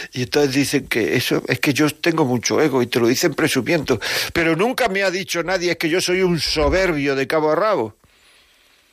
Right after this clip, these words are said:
Y es lo que nos pasa, que tenemos mucho ego, que somos soberbios,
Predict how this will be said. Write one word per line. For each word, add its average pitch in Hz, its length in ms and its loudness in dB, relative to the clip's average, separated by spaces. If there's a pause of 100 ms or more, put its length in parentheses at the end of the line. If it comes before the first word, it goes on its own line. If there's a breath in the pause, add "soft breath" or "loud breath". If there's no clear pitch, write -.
(1500 soft breath)
Y 135 140 -2
es 143 80 2
lo 165 80 2
que 165 100 0
nos 151 120 -2
pasa, 156 460 -4 (360)
que 143 100 -2
tenemos 143 380 2
mucho 147 400 0
ego, 131 340 0 (960 loud breath)
que - 80 0
somos 135 340 0
soberbios, 113 640 0